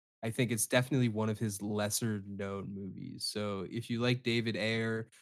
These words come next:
like, this one's more in line with, like, Training Day in terms of, like,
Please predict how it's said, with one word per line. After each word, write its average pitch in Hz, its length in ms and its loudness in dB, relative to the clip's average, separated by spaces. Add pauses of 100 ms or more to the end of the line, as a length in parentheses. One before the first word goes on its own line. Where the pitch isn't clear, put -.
(200)
like, 110 120 -2
this 127 200 2
one's 135 500 6 (500)
more 151 460 10
in 139 160 8
line 123 360 6
with, 107 160 -2
like, 110 120 2
Training 101 520 -2
Day 90 400 0
in 110 160 0
terms 104 500 0
of, 101 200 -2
like, 92 260 0